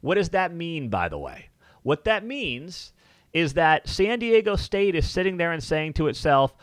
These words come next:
"We may need the month of July to figure out where we're gonna be next." Why is that? Well,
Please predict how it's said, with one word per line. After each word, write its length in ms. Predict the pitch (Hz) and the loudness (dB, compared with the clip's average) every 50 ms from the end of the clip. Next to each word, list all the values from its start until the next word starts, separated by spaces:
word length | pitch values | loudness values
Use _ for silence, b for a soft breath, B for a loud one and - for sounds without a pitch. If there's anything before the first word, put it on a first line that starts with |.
| B B B B | B B B B
"We 180 | - 147 185 208 | -4 -2 -2 0
may 220 | 214 226 214 202 | 0 -2 -2 -2
need 420 | 190 180 180 175 175 170 160 147 - - _ _ _ _ _ _ | -2 0 0 0 2 0 0 -2 -4 -8 _ _ _ _ _ _
the 80 | - 135 | -4 0
month 240 | 143 156 151 - | 0 0 0 0
of 60 | 147 131 | -2 -2
July 600 | 117 117 120 120 120 113 101 87 78 80 95 - - | 2 4 6 6 6 6 4 2 0 -4 -6 -4 -6
to 80 | - | -6
figure 360 | 110 - - 156 123 120 135 131 | -6 -4 -4 -4 -2 2 2 4
out 200 | 123 120 - 117 | 4 4 4 2
where 180 | 110 127 135 | 2 2 2
we're 120 | 127 123 113 | 2 2 0
gonna 160 | 123 113 107 | 0 -2 -2
be 140 | 104 107 104 | -2 -2 -2
next." 440 | 104 90 - - - - - - - | -2 -4 -8 -8 -12 -14 -14 -12 -6
Why 280 | 117 113 120 123 135 | 0 2 4 4 4
is 200 | 151 151 151 131 | 4 2 0 0
that? 320 | 143 170 175 190 202 - - | 2 2 2 2 0 -2 0
Well, 320 | 135 139 131 123 113 - | 4 4 6 6 4 0